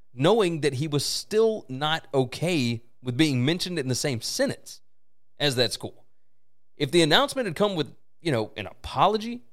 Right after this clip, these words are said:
of any sort, or at least, you know, mention their wrongdoings and why the relationship was so broken, I might could understand it. But all they did was talk about how Tech experienced their most successful seasons in history under Leach, and then talked about his, quote, "memorable tenure."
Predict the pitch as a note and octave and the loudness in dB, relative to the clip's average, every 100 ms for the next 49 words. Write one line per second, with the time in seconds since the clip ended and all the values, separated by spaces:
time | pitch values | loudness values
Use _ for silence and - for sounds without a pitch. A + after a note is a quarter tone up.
0 | - G#2+ C3 F#3+ - D3 G3+ - - - | -8 0 0 2 0 0 0 -2 -20 -20
1 | - - F3+ G#3+ A3+ - F3+ A#2 A#2 E3+ | -6 2 4 4 -2 -2 -4 -2 0 0
2 | - G#3+ G3 C3+ A#2 D3+ F3 E3+ F3+ F3 | 0 -2 2 4 6 4 4 0 0 -2
3 | A2+ A#2 C#3+ D3+ C#3+ D#3 D3+ C#3+ C3+ C3 | -2 2 2 2 2 2 0 -2 -2 0
4 | A2 G#2+ A#2+ G#3 A#3 - - - - - | 0 2 0 0 -6 -12 -20 -20 -20 -20
5 | - - - - - B2+ C3+ G#2 B2+ - | -20 -20 -20 -18 0 2 2 2 0 0
6 | C#3+ C#3 - - A#2+ E3+ - - - - | -2 0 -2 0 0 0 -6 -12 -20 -20
7 | - - - - - - - B2+ D3 B3+ | -20 -20 -20 -20 -20 -20 -12 0 4 6
8 | D4 G#3 B3+ F3 A3 A3 G#3 F3 E3 F3+ | 4 2 2 2 4 4 4 2 2 0
9 | - F#3+ D3 - D#3+ F3 E3+ - C3+ E3 | 2 2 2 -6 0 2 2 2 2 2
10 | - C3 - E3+ - B2+ F3 G3 C3+ C3+ | 0 -4 -2 -2 -2 -6 -6 -4 -4 -6
11 | - - - A#2 G#2+ G3+ - B2+ A#2+ G#2 | -8 -14 -2 -2 0 0 0 2 2 0
12 | G2+ B2+ - - - - C#3+ F3 F#3 F#3+ | -2 -2 -4 -16 -18 -2 2 2 4 4
13 | F#3 E3 C#3+ D3 A#2 - - - E3 - | 4 2 2 -2 -4 -12 -16 -2 -2 0
14 | A#2+ B2 D#3 F3 D3 C3 - A3 C#3 D#2 | -2 0 2 2 -2 -4 -4 -4 -4 -8